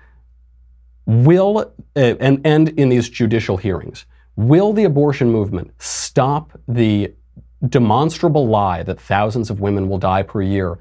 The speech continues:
if Roe v. Wade is overturned? Will they stop that, or will they continue to harp on that? And I ask you personally if, uh, you, you've ever had any of the thoughts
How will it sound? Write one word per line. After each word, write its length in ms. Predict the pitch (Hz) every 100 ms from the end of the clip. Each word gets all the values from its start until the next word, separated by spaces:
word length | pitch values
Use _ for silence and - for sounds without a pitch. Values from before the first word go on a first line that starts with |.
| - -
if 180 | 107 -
Roe 240 | 104 107 101
v. 100 | 101
Wade 220 | 98 95
is 120 | 87
overturned? 640 | 98 87 90 92 78 - - _
Will 100 | 110
they 120 | 113
stop 380 | 104 - 156 165
that, 200 | 175 165
or 60 | 113
will 180 | 107 107
they 120 | 95
continue 560 | 98 95 147 151 156 156 - -
to 100 | 120
harp 320 | 143 135 123
on 160 | 95 92
that? 200 | 90 - - -
And 120 | 120
I 120 | 120
ask 260 | 131 139 -
you 440 | 139 202 226 - -
personally 640 | 190 175 127 95 87 87 - _ _ _ -
if, 340 | 135 127 - - _
uh, 280 | 110 98 98 - _
you, 180 | 123 135 139
you've 180 | 139 -
ever 300 | 156 170 160
had 240 | 147 131
any 220 | 131 135
of 140 | 117 -
the 260 | 101 101 -
thoughts 600 | _ - 143 160 175 -